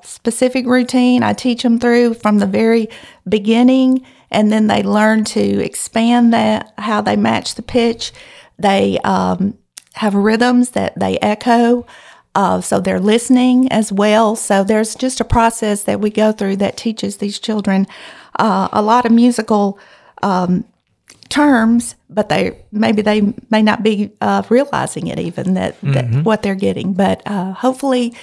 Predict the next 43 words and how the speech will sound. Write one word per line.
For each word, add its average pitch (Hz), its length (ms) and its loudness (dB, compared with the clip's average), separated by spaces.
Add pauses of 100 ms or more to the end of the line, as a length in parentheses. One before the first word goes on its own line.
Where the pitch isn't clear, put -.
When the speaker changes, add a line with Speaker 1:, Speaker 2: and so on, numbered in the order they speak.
(200)
Speaker 1:
when 208 100 2
they 202 140 2
leave, 240 500 0
uh, 190 280 -2 (300)
in 202 120 -2
fifth 240 260 -2
grade, 196 400 0
they'll 202 140 -2
be 196 160 -2
able 190 180 -2
to 196 140 -4
take 196 280 -8
this - 300 -6 (400)
with 208 260 0
them, 180 440 -4
and, 185 360 -4
uh, 180 280 -6
it'll 208 180 -8
be 202 140 -6
a 196 40 -4
benefit. 196 500 -8 (300)
Speaker 2:
And 131 240 -2
they 135 220 2
usually 147 380 0
sing 139 320 0
once 139 300 -2
a 160 40 -4
semester. 143 640 -2 (240)
Speaker 1:
Right. 107 260 0
Speaker 2:
And 110 220 -6
I 127 80 -4
think 127 240 -4
this - 180 -2
year 123 240 2
it's - 160 -6
gonna 120 200 0 (140)
be, 110 340 0
this 131 280 -2
coming 139 380 -2
semester 113 460 -4
will 101 80 -6
be 107 260 -4
a-, 113 120 -4